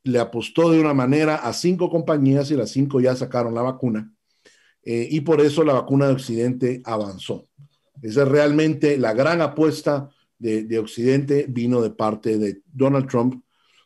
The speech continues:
con las vacunas, eh, de su programa Warp, Warp Speed. Aparte de esas, las únicas otras que están actualmente, eh, funcionando son la rusa y la china.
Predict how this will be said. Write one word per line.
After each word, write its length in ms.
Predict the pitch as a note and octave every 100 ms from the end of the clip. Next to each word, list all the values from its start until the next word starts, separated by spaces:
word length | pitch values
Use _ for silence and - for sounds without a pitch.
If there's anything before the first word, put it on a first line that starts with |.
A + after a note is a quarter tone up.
| _
con 140 | D3
las 120 | D#3 C#3
vacunas, 720 | C3 C3 C#3 C#3+ C#3 C3+ -
eh, 280 | B2 A2 G#2+
de 320 | G#2+ A#2+ A2
su 180 | A2 B2
programa 420 | B2 A#2 A#2 A#2
Warp, 440 | A2+ G#2+ G#2 G#2 _ -
Warp 300 | A2+ A#2 G#2+
Speed. 420 | - - A2 - _ _ _ _ -
Aparte 460 | G#2 - - C#3+
de 140 | B2+ F#3+
esas, 420 | A#3+ A3 G#3 - _ _
las 180 | - G#2+
únicas 340 | D3+ C#3+ B2 D3+
otras 320 | D3+ C#3+ C3
que 100 | A2
están 220 | A#2+ C3+
actualmente, 880 | A#2 - C#3+ C#3 C#3+ C#3+ C#3+ C3+ - _ _
eh, 200 | A2+ A2
funcionando 640 | G#2+ B2 - A#2+ C#3 E3+
son 200 | C#3+ A#2
la 80 | A#2
rusa 280 | A#2+ D3+ C#3+
y 60 | C#3+
la 100 | C3+
china. 380 | F3+ C#3 -